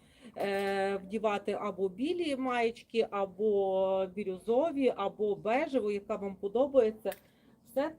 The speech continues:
так само. Ну і є, звичайно, тон в тон, е, чорна маєчка, яку просто можна одягати з брюками, можна на випуск, получається клас-,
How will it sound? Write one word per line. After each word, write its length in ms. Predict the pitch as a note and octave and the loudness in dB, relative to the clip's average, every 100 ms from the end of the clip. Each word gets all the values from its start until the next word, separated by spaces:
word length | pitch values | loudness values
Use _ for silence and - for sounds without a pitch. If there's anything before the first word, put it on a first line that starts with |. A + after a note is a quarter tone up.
| _ | _
так 180 | G#3+ G3+ - - | -6 -6 -8 -4
само. 320 | D4 F#4+ E4+ | -2 -2 -2
Ну 140 | C#4+ A#3+ | -6 -8
і 80 | A#3+ | -12
є, 240 | G#3+ E4+ C4+ | -8 -8 -6
звичайно, 680 | A#3 - C4 C4 A#3 G#3+ G#3 - - _ - - | -8 -2 -2 -2 -2 -4 -6 -14 -18 _ -10 2
тон 300 | C4 A3 G#3+ | 2 2 -4
в 160 | - - | -12 0
тон, 400 | C#4 D#4+ E4+ C#4+ | 2 2 -2 -6
е, 500 | - G#3 G#3+ G#3 G#3 | -4 -2 0 0 -4
чорна 420 | - C4 A3 G#3 G3 | 2 2 4 -2 -4
маєчка, 500 | C4 F4 F4+ - A#3 | -2 -2 -2 -4 -4
яку 200 | A3+ B3 | -2 -6
просто 420 | D4+ F#4+ - A#3+ | -2 -2 2 0
можна 320 | A#3 C4 A3+ | 2 -2 0
одягати 800 | G3+ F#3+ G3 A3 B3 B3 A3 G3 E3+ | 0 -2 -4 -2 -4 -2 -4 -4 -8
з 320 | F#3+ G#3+ A3 A3 _ _ - - | -2 0 0 -4 _ _ -20 -10
брюками, 600 | G#3 A3 G3+ B3+ C4+ D4+ | 0 0 2 2 2 0
можна 340 | C#4 A#3 A3+ G#3+ | 0 0 0 0
на 140 | A3 | 2
випуск, 420 | G#3+ D4 D#4+ C#4 | 2 -2 -2 -8
получається 680 | - G#3+ A3+ B3+ A#3 A3+ G#3+ | -6 -6 0 4 4 4 -2
клас-, 300 | G#3+ A3 | 0 -4